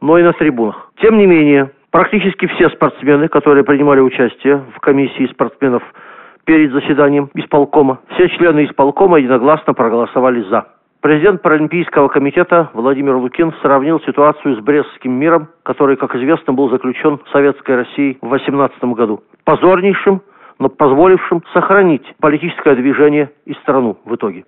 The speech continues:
Я сказал, что поддерживаю предложение комиссии спортсменов и проаргументировал это тремя основными позициями.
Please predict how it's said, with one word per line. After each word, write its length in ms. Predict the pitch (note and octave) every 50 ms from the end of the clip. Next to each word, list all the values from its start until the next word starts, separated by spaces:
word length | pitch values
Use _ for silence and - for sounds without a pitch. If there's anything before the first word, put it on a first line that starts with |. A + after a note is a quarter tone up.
| - -
Я 300 | - B2 F#3 G#3 G#3+ G3+
сказал, 400 | - - - E3 E3+ F#3 F#3 F3+
что 680 | - - - - F3 E3+ E3+ E3 D#3+ D#3+ D#3 D3 C#3+ -
поддерживаю 920 | - E3 D3 D3 C#3 D#3+ D#3+ C#3+ B2 A2 B2 A#2+ B2 A#2+ A#2 A2+ G#2+ G#2+
предложение 600 | - - C3+ B2+ A2+ C#3 C#3 B2+ B2+ C3+ B2+ B2 A#2+
комиссии 440 | - C3+ B2+ B2+ A2+ - - A#2+ G#2+
спортсменов 500 | - - A#2+ G#2+ _ - D3+ E3 E3 D#3+ - _ -
и 100 | D#3+ D#3+
проаргументировал 1120 | C#3+ - D#3 D3 D3+ D#3 D3+ C#3+ B2+ D3+ D3+ D#3+ D#3 D3+ - - F#3 F#3+ F#3+ F3+ F3+ E3+ E3 -
это 220 | - E3 - E3+
тремя 460 | E3 - - E3 E3+ E3 E3 F3 F3 E3+
основными 600 | - - - C#3 C3+ C3+ D3+ D3 D3 C#3+ C#3 B2+ - _
позициями. 600 | - C#3+ B2+ B2+ B2 - - - A2 G#2+ G2+ G2